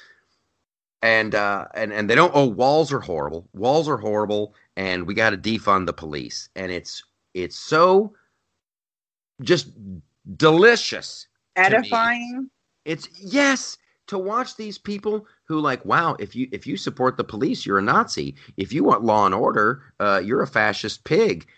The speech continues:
Speaker 1: And, <laughs> and if you want walls, you're a
Speaker 2: You're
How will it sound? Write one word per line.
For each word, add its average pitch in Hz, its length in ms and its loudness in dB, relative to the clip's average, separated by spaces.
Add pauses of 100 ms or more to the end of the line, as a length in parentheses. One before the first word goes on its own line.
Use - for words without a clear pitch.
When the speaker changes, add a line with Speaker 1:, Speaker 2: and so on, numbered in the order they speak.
(180)
Speaker 1:
And, 120 320 0 (300)
<laughs> - 280 -20
and 151 140 2
if 139 200 0
you 190 100 4
want 143 300 2
walls, 151 600 2 (760)
you're 220 320 6
a - 20 2
Speaker 2:
You're 202 160 6